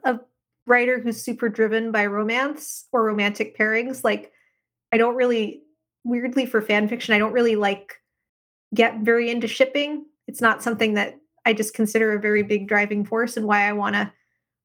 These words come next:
write a fan fiction or an original story most of the time. But, you know, I do have, like, you know, pairings that I think are cute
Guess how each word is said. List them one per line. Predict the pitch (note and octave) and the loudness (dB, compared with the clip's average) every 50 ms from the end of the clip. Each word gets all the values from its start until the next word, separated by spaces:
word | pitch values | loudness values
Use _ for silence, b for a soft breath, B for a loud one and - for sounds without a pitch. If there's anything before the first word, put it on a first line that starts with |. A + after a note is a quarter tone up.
| _ _ - | _ _ 0
write | A3 A3+ A3+ G#3+ | 2 4 4 2
a | G#3+ | 0
fan | G#3+ - A#3 A3 A3 G#3+ | 0 0 0 0 0 0
fiction | - A3+ - - A#3 A3 | -2 -4 -4 -4 -2 -2
or | G#3+ G#3+ G#3 | 0 0 0
an | G3+ | 0
original | G3+ G#3+ G#3+ G#3 A3 A3 G#3 G#3 | 2 0 0 0 0 -2 -4 -4
story | G#3 - A3 A3 A3+ B3 B3+ | -4 -4 -2 0 0 0 0
most | C4 C4 - - | 0 0 -2 -2
of | - - | -2 -2
the | C#4 C#4 | -2 0
time. | - D4+ D4 D#4 D#4+ D#4+ D#4+ D#4 b b b b b _ _ _ _ | 0 0 -2 0 -2 -4 -6 -10 b b b b b _ _ _ _
But, | A3+ G#3+ A#3+ A3 G#3 - - - | 2 4 4 4 2 0 -4 -4
you | C#4+ D4 | 0 2
know, | B3+ G#3+ G#3 G#3+ G#3+ - - - | 4 4 4 2 0 -2 0 2
I | A#3+ | 2
do | A3+ C4 C4+ B3 | 4 4 2 2
have, | B3+ A#3 A3 A3 | 0 0 0 2
like, | A3 G#3 G3 G3+ - _ _ _ _ _ _ _ _ _ _ _ _ _ | 2 0 0 -2 -6 _ _ _ _ _ _ _ _ _ _ _ _ _
you | - A#3+ | -2 0
know, | A3 G#3 | 0 0
pairings | F#3+ - - A3+ A3 G#3+ G#3 G#3 | 0 0 2 2 4 4 2 0
that | A3 G#3 | 0 0
I | G3 | 0
think | G3+ A3 G#3 G#3 - | 0 0 -2 -2 -4
are | - | -10
cute | - - A3 G#3+ G#3+ G#3+ | -10 -4 -2 -2 -2 -2